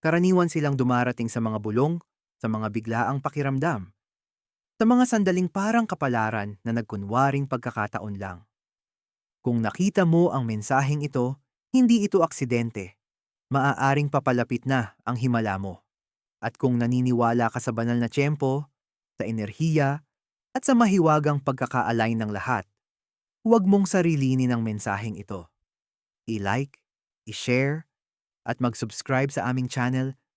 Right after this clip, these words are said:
para sa mas marami pang cosmic guidance, espiritual na kwento, at mga palatandaang ipinapadala ng universo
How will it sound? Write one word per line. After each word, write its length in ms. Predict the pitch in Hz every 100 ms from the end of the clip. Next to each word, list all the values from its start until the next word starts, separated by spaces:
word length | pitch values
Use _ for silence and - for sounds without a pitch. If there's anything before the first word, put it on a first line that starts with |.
| _
para 240 | 147 156 160
sa 160 | 156
mas 160 | 135 123
marami 400 | 123 113 113 110
pang 160 | 104 95
cosmic 400 | 110 107 107 98
guidance, 720 | 95 98 92 92 92 - _ _ _ _ _ _
espiritual 720 | - - - 127 127 127 120 123
na 80 |
kwento, 560 | 123 120 117 123 113 - _ _ _ _ _ _ _ _
at 160 | 151 -
mga 240 | 170 180
palatandaang 720 | 185 160 156 147 139 131 131
ipinapadala 640 | 123 123 120 123 117 113 120
ng 80 |
universo 640 | 117 117 107 101 - 123